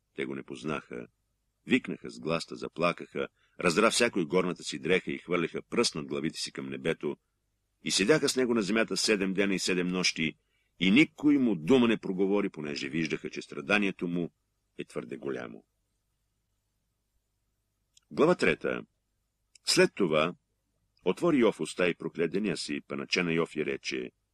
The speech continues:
Да се провали денят, в който се родих, и нощта, в която рекоха: „Зачена се човек“.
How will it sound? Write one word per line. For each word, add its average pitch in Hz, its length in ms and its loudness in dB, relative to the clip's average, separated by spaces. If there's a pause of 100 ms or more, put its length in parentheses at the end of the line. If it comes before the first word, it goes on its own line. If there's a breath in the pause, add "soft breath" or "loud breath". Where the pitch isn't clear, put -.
(600)
Да 82 100 -4
се 101 120 0
провали 78 360 -2
денят, 69 300 -4
в - 60 -20
който 67 260 -8
се - 140 -10
родих, 69 320 -10 (580)
и - 100 0
нощта, 78 280 2
в - 60 -8
която 78 380 0
рекоха: 78 400 -4
„Зачена 69 380 -8
се - 120 -10
човек“. 64 360 -8